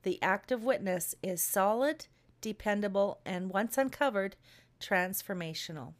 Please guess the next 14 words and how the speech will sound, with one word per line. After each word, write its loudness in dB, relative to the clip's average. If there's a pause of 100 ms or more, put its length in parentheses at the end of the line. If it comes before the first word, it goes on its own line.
(960)
There's 0
nothing 0
you -2
can -4
do 0
to -10
turn 0
the -2
active -2
witness -2
off. -4 (320)
It's -8
always 2
on. -6